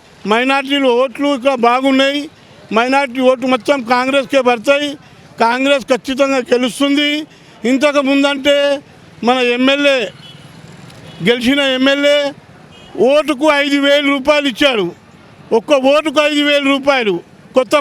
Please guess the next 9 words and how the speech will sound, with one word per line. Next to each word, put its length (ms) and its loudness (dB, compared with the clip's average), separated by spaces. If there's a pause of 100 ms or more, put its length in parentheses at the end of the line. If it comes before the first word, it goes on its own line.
ప్రభాకర్ 520 0 (760)
ఒక్క 120 -4 (180)
ఓటుకు 260 0 (100)
ఐదు 200 -2
వేల 120 2 (100)
రూపాయలు 360 0
ఇచ్చి 240 -2 (720)
ఎన్ని 240 2
ఓట్లుంటే 480 0